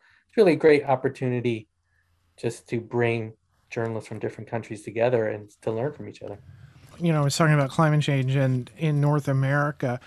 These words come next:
Speaker 2: and obviously there are political hurdles that are around, uh, climate change for a lot of different reasons.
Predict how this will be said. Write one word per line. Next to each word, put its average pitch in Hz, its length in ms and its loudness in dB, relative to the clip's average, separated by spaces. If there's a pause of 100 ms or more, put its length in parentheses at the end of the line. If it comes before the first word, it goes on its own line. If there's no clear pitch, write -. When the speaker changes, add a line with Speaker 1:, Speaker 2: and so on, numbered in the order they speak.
(280)
Speaker 2:
and 175 160 0
obviously 160 540 2
there 147 240 2
are 143 320 2 (320)
political 156 500 0 (440)
hurdles 147 760 2
that 156 400 0
are 143 80 4
around, 139 720 4
uh, 127 460 0
climate 147 320 0
change 139 320 -4
for 131 80 -2
a 135 60 0
lot 135 200 2
of 120 80 -4
different 120 260 -10
reasons. 156 460 -2